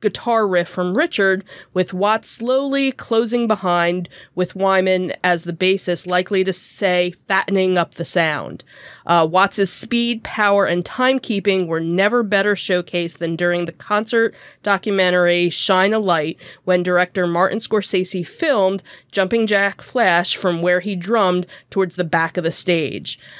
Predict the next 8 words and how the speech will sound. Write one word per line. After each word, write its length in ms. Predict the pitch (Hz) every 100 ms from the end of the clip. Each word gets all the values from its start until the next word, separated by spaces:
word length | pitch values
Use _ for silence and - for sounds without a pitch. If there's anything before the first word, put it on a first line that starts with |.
| - -
Uh, 200 | 175 165
"The 120 | 180
Stones 480 | - - 214 226 214
began," 760 | 202 190 202 170 170 175 180
Watts 320 | 175 170 -
said, 380 | - 180 175 175 - - -
"as 220 | 175 165
black, 420 | 160 175 185 254